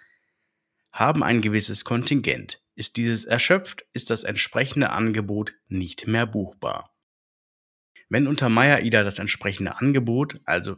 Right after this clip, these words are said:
zum Beispiel das Getränkepaket, nicht mehr buchbar ist, dann sind die Kapazitäten hierzu bereits ausgeschöpft.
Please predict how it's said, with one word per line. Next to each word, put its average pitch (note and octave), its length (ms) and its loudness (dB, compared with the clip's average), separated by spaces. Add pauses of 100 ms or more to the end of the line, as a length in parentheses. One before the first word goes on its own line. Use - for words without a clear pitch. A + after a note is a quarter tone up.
(100)
zum A2 160 0
Beispiel C#3+ 320 2
das B2+ 180 2
Getränkepaket, A#2+ 880 0 (140)
nicht C3 320 -2
mehr G#2 160 6
buchbar F#2+ 460 -2
ist, B2 260 -4
dann G2 200 -4 (180)
sind B2+ 340 -4
die - 80 -2
Kapazitäten A2+ 800 -2
hierzu G#2 400 -2
bereits - 500 -4 (100)
ausgeschöpft. - 1000 -8